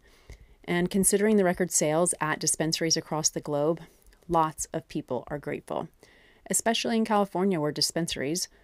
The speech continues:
alongside gas stations, pharmacies, grocery and hardware stores, were deemed an essential service to remain open during the pandemic.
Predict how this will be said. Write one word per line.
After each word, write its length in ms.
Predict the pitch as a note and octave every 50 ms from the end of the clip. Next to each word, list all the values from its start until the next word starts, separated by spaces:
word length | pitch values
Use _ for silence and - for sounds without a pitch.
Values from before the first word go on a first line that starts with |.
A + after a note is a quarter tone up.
| - - _ -
alongside 560 | - D3 D#3 D3 D3 D3+ - D3 C3+ C#3 C#3
gas 280 | F3+ D#3 D3+ E3 -
stations, 540 | - - E3 D#3 D3+ - - D3+ D3+ D3+ D3+
pharmacies, 640 | - - D3 D3 D3+ D3+ D3 - - C#3+ C#3+ C#3 -
grocery 400 | - - D3 D3+ - - - D3+
and 120 | C#3+ C#3
hardware 340 | - B2+ C#3 D3 D#3 E3+ F3+
stores, 480 | F3+ - - G#3 G#3 G#3 A3 A3+ - - _ _ - - _ _ _ _ -
were 120 | - E3+
deemed 300 | E3 D3+ F3 F3 F3 E3
an 80 | E3 D#3+
essential 420 | E3+ - - E3 D#3 D3+ - D#3
service 560 | D3+ - - - C#3 C#3+ D#3 G3 G3+ - - -
to 140 | - -
remain 500 | D#3 D3+ D3 D3+ D3+ D3 D3 D3 C#3+ C#3+ - -
open 440 | - D#3 D#3 - D#3+ D3 C#3 D#3 D#3 - _ - _ - - _ _ _ -
during 300 | - D#3 D3 C#3+ C#3+ C#3+
the 80 | C#3 B2
pandemic. 640 | - - D3 C3+ C#3+ C#3 D3+ C#3+ C#3 - - -